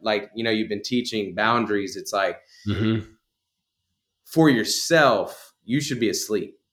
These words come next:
Speaker 2: Mm-hmm.
Speaker 1: You know, if I'm trying to go to bed between nine and ten, well, you should already be a, it,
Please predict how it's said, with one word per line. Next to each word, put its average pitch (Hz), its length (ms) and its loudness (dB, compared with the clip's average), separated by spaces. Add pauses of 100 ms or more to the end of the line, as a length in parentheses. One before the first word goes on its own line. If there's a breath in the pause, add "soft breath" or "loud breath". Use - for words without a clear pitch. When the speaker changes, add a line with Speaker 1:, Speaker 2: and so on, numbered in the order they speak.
(800)
Speaker 2:
Mm-hmm. 101 160 -2
Speaker 1:
You 107 80 4
know, 98 260 -4 (200)
if 101 120 -6
I'm 123 160 2
trying 147 200 2
to 139 60 2
go 135 100 4
to 123 80 0
bed 127 260 4
between 120 320 -4
nine 113 220 0
and 92 120 -8
ten, 104 600 -6
well, 104 160 0
you 127 160 2
should 131 180 -2
already 110 220 4
be 98 160 -2
a, 82 140 -6 (100)
it, 104 240 -2